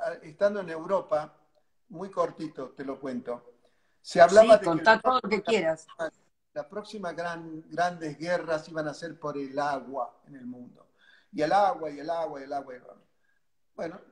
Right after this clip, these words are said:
Speaker 1: yo dije, "Bueno, puede ser". Apareció un señor a quien conocí en una conferencia ted, los dos dábamos la, una charla ted,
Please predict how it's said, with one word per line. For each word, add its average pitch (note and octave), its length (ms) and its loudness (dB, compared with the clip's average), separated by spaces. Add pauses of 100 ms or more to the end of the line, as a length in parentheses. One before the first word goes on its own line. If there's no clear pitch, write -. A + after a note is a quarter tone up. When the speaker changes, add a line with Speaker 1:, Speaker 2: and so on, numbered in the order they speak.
(100)
Speaker 1:
yo F3 140 -14
dije, D#3 180 -10
"Bueno, C#3 240 -10
puede C#3 240 -2
ser". - 300 -10 (600)
Apareció F#3+ 360 0
un B3+ 80 2
señor G3+ 720 4 (840)
a - 100 -10
quien F#3 200 -8
conocí E3 360 -2
en F#3+ 100 -4
una F#3+ 140 -2
conferencia D#3+ 640 -4
ted, D#3 440 0
los C#3 200 -4
dos E3 200 0
dábamos D3 380 0
la, B2+ 140 -2
una C3 280 -16
charla C#3 400 -4
ted, B2 220 -12